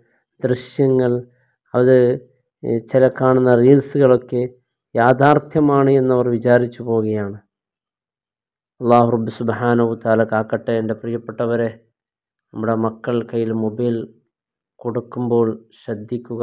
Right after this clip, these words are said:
അവർ കാണുന്ന കാഴ്ചകൾ എന്തൊക്കെയാണ് എന്ന് നാം ശ്രദ്ധിച്ചില്ല എങ്കിൽ,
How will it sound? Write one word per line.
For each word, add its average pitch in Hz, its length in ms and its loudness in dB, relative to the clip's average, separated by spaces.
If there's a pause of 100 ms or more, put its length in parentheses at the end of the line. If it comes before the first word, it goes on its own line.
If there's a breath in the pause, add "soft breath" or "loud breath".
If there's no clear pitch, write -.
(160)
അവർ 117 260 -8
കാണുന്ന 117 480 -2 (140)
കാഴ്ചകൾ 120 600 0
എന്തൊക്കെയാണ് 117 720 -2 (100)
എന്ന് 110 180 -2
നാം 107 180 -2
ശ്രദ്ധിച്ചില്ല 113 580 -14 (180)
എങ്കിൽ, 110 220 -6